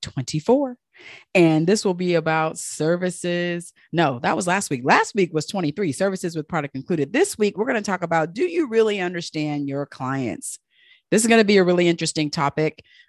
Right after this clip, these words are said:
Um, my topics have really been trending, especially on Instagram. Folks are starting to, um, click my, uh, link tree and starting to understand how my podcasts work, especially now that I'm moving towards twenty-five, which would be exciting.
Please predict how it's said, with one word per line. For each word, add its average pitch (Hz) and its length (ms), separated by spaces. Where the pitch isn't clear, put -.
Um, 135 440
my 143 300
topics 156 440
have 143 220
really 160 240
been 156 240
trending, 165 640
especially 196 380
on 160 160
Instagram. 165 800
Folks 160 240
are 151 320
starting 160 380
to, 147 420
um, 135 380
click - 240
my, 147 560
uh, 151 180
link 170 300
tree 196 340
and 151 100
starting 160 360
to 160 120
understand 156 720
how 151 300
my 147 220
podcasts 147 640
work, 170 220
especially 151 500
now 147 180
that 147 120
I'm 143 120
moving 143 240
towards 139 320
twenty-five, 190 600
which 160 140
would 143 80
be 143 120
exciting. 196 560